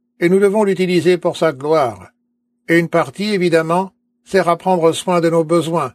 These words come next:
et de nos familles, à s'assurer d'être parés pour l'avenir, à jouir du merveilleux monde créé qu'il nous a donné, et à être en mesure de donner, de donner généreusement. Une petite remarque sur tout ça se trouve dans Luc seize, dix, onze,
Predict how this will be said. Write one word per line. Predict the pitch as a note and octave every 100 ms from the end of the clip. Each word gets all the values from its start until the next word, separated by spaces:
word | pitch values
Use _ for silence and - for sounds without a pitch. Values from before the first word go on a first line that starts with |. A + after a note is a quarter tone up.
| -
et | E3+
de | E3+
nos | F3
familles, | E3 E3+ F3 F#3+ C3 G2+ _ _ _ _ _
à | F3
s'assurer | - F3+ F#3+ F3 F#3+
d'être | E3+ E3 E3
parés | E3+ E3 E3 E3
pour | E3
l'avenir, | E3 E3 E3 F#3 F#3 C3 A2 _ _ _ _ _
à | -
jouir | D3+ F3+ G3 E3+
du | E3+
merveilleux | E3+ E3 E3+ E3
monde | D#3 F3+ E3+ D#3+
créé | D#3 - F3 D#3 C#3
qu'il | D#3
nous | D#3+ D3+
a | D#3+
donné, | D#3+ D#3+ D3 A#2+ _ _ _ _
et | E3
à | F3+
être | F#3 F3+
en | F3
mesure | F3+ E3 F#3+
de | E3+ E3+
donner, | F3 D#3+ B2+ A#2+ _ _ _ -
de | E3+
donner | E3+ F3 E3+ E3
généreusement. | E3+ E3 D#3+ E3 D3 F3+ F3+ - _ _ _ -
Une | E3
petite | E3 F3 G#3 G3
remarque | F3 E3+ F3+ -
sur | F3
tout | E3 F#3
ça | - D#3 F3
se | F3
trouve | D#3 F3+ F3 D#3+
dans | D3+
Luc | D#3 F#3 E3+ D3+
seize, | - F3 C#3+ A#2
dix, | A#2+ C3 F3+ -
onze, | G#3 E3+ A#2+ G2+